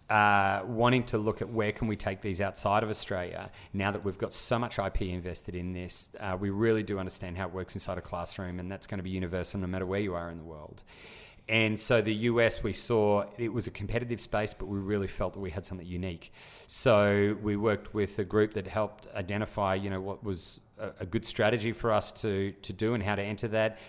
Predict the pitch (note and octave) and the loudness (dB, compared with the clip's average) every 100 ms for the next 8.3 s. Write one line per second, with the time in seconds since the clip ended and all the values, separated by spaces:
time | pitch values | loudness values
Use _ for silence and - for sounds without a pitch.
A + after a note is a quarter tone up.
0 | - A2 G#2+ G#2 A2+ G#2 G#2 A2+ G2 - | -2 -2 0 0 0 0 -2 -2 -2 -4
1 | G2+ G#2 G#2+ - F#2+ A2+ G2+ G2 - G2+ | -2 -2 -2 -2 0 0 0 -2 -2 0
2 | G#2 G2 F#3+ G#3 G#3 G#3 - - - B2+ | 0 -2 -2 -2 -2 -4 -12 -12 -2 2
3 | A2 G2+ G#2+ A2 A2+ F2+ - B2+ B2 A2+ | 2 2 0 0 -2 -2 0 2 2 2
4 | A2+ A#2 A#2 A2 G2 G2 G#2+ F#2+ A#2 D3+ | 2 4 4 2 2 0 0 2 0 0
5 | - - A#2+ A2+ - - - - C3+ A#2+ | -4 4 6 4 2 -10 -18 -2 0 4
6 | B2 A2 - A2 G2 A2+ F#2+ - G2 F#2+ | 4 4 2 2 2 0 0 0 -2 -2
7 | - F#2 F2+ G#2 - G2+ F#2+ F2 - - | -2 -2 0 0 0 -2 -2 -4 -4 -4
8 | G2 G2 | -2 -2